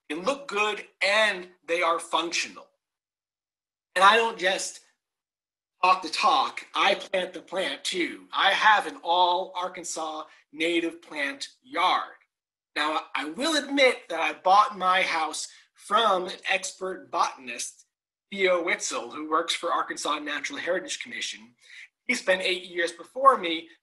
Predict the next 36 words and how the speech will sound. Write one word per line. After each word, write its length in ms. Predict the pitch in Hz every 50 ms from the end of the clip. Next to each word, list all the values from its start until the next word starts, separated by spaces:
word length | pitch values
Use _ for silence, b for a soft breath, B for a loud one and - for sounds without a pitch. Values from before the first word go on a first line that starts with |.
| _ -
putting 360 | - 196 190 190 196 190 185
in 240 | 180 175 175 175 165
native 440 | 165 170 170 165 165 170 165 165 170
plants, 400 | - 170 160 151 147 156 147 -
converting 520 | - 160 147 139 165 180 180 175 175 175
it 120 | 175 170 170
to 120 | 165 165
an 80 | 160 165
Arkansas 520 | 165 156 156 - 165 156 - 165 160 160
native 320 | 156 151 143 147 160 156 -
plant 280 | - 160 151 156 156 -
yard. 440 | 151 135 131 139 139 135 131 131 127 b b b b b b b b b
Uh, 220 | - 127 120 120 127 - - _ _
but 120 | - 196
I've 380 | 220 220 226 226 220 220 208 -
enjoyed 760 | - 165 165 165 - 170 180 196 190 180 170 165 160 160 160 160 - _ _ _ _
the 60 | -
last 380 | 156 170 165 165 170 165 165 165
nine 440 | 165 170 175 180 185 185 185 180 165
years 580 | 156 151 147 147 143 143 139 139 139 - - _ _ _ _ _ _ _ _ _ _ _ _ _ _ _ _ _
maintaining 720 | - 160 165 180 180 175 - 202 196 202 196 190 185 180 180
that 400 | 185 175 180 175 180 190 - - - -
and 120 | 170 165 165 - - 165 160 165
adding 260 | 170 165 156 147 135
to 220 | - - 123 117
it 80 | 117 110 _ -
over 280 | 139 131 123 120 123 127
time. 360 | 123 - - 120 117 117 104 95 90 - - _ _ _ _ _ _ _ _ _ _ _ _ _ _ _ _ _ _ _
But 120 | - 247 -
I'm 200 | - 247 277 277
not 220 | 254 240 254 -
saying 460 | - - - 196 196 190 185 185 180 165
that 280 | 165 160 160 - -
you 120 | 170 170 175
need 260 | 175 180 190 185 185
to, 460 | - - 170 170 165 156 151 151 147